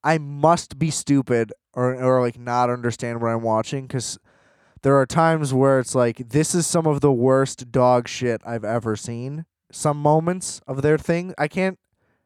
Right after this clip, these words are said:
tell you when or why or how, but it's happened, okay? I saw Fargo probably too young originally, and it just all went way over my head, and I was like, "That was just bad," because that's, that's how black comedies go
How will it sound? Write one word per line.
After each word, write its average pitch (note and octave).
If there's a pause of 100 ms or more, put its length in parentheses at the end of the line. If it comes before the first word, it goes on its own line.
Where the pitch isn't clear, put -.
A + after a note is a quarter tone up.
(260)
tell F#3
you G3+
when F#3
or F3+
why D3+
or D3
how, C#3+
but C#3+
it's C#3+
happened, B2+ (420)
okay? D3 (2750)
I F3
saw G3
Fargo E3
probably D3+
too C#3
young B2
originally, G2+
and A2
it A2+
just A2+
all B2+
went A2+
way G#2+
over G#2
my F#2
head, E2
and F2+
I F2+
was G2+
like, G#2
"That C3
was A2
just G2+
bad," - (160)
because A2
that's, D#3 (280)
that's G3+
how G3+
black D#3
comedies C#3+
go B2